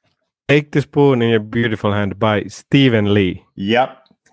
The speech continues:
Speaker 2: It actually says it's Steve. At the time, the band was called Steve Lee and the F-, and the Finnish Experience.
Speaker 1: Nice.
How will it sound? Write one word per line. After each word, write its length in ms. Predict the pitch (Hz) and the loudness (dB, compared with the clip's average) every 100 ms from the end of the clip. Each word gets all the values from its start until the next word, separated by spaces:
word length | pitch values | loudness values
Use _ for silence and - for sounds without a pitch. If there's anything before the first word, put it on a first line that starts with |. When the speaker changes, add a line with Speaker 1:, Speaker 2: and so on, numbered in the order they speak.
| - | -4
Speaker 2:
It 200 | 127 120 | -4 0
actually 440 | 143 151 - 151 131 | 0 0 0 -2 0
says 320 | - 127 110 | 0 0 -2
it's 120 | 101 | -6
Steve. 560 | - - 131 143 120 113 | -6 -4 -2 -2 -4 -4
At 140 | 120 | -4
the 80 | 131 | -4
time, 380 | 131 143 147 143 | -6 -2 0 0
the 60 | 110 | -2
band 380 | 120 120 123 | -2 0 0
was 160 | 110 104 | -2 -6
called 300 | - 107 101 | -4 -2 -2
Steve 400 | - - 127 123 | -6 -2 -2 0
Lee 540 | 110 117 117 120 117 _ _ _ | -2 0 2 0 -4 _ _ _
and 180 | - 107 | -4 -2
the 60 | 95 | -4
F-, 260 | - - _ | -10 -20 _
and 280 | 104 104 98 | -4 -2 -2
the 320 | 95 95 92 - | -2 -2 -4 -4
Finnish 460 | 117 117 113 - | 0 2 0 -2
Experience. 800 | 98 - - 101 95 76 78 - _ _ _ _ _ _ _ - | -8 -8 -4 -4 -4 -8 -14 -20 _ _ _ _ _ _ _ -4
Speaker 1:
Nice. 420 | 123 120 101 - | -2 0 -4 -8